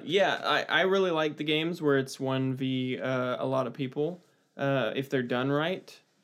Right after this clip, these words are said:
And I get what you're saying. A lot of times they aren't, they don't last very long. And, I mean, it's understandable. But, however, I would say that they, they, while they don't last very long, they do burn pretty bright. Like, a lot of times those games can have huge popularity for a short amount of time,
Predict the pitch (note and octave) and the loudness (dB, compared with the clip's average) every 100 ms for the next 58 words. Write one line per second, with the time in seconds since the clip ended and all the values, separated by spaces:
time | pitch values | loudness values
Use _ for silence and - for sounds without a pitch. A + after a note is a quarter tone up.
0 | _ - E3 F#3 A3+ F3+ D#3+ E3 D3 - | _ -2 2 4 4 2 0 2 2 2
1 | C3+ D3+ F#3 F3 D#3+ C#3+ C#3+ C3+ C3+ - | 4 4 2 0 0 2 2 2 0 -2
2 | C#3 C#3+ C3+ A2 A#2 A#2+ - A2+ A2 - | 0 2 2 0 -2 -4 -8 -12 -10 -12
3 | - E3+ G3 - C3+ C3 C3+ C3 C3+ C3+ | -14 -16 -18 -6 -4 -2 -4 -4 -4 -2
4 | C3 C3 D3 C3 - B2+ B2+ - G2+ - | -4 -6 -6 -6 -8 -8 -8 -8 -10 -12
5 | - - _ - D3 A#2+ - - - - | -20 -20 _ 0 2 2 0 -12 -16 -16
6 | _ - - - D#3+ E3 E3+ C#3+ C3+ A2 | _ -20 -18 -6 2 4 4 4 4 4
7 | C#3+ D3 C#3 D3+ C#3 C3+ C3+ C3+ C3+ C3 | 4 4 2 2 2 0 0 2 2 0
8 | C3 - - _ D3 D3+ B2 D3 D3 D3 | -8 -18 -20 _ 2 4 4 4 4 2
9 | D#3 B2+ F3 G3+ B3 A#3 B3 B3 D#3 C#3 | 2 2 0 0 0 2 2 2 2 4
10 | D3 C#3 C#3+ C#3 C3+ C3+ B2 B2 A#1 - | 2 4 2 0 -2 -4 -2 -2 -4 -8
11 | - - _ _ _ _ - C3+ G#2 B2 | -18 -20 _ _ _ _ -4 -4 -2 2
12 | C#3+ C#3 C3+ C#3+ C3 C3 B2+ C3+ B2+ B2+ | 4 4 2 0 0 0 0 -2 -2 -2
13 | C#3 C3 B2+ B2 D#3+ D#3+ D3+ C#3 C#3+ C3+ | -4 -4 -4 -4 -2 0 0 0 -2 -2
14 | C3+ C3 B2+ B2+ B2+ C3 C3 B2+ B2+ - | -2 0 0 -2 -4 -4 -4 -2 -6 -4
15 | B3+ A#3+ D4+ G3+ D#3+ C3+ D3+ C3+ B2 C3+ | -4 0 2 2 2 0 0 -2 -2 -6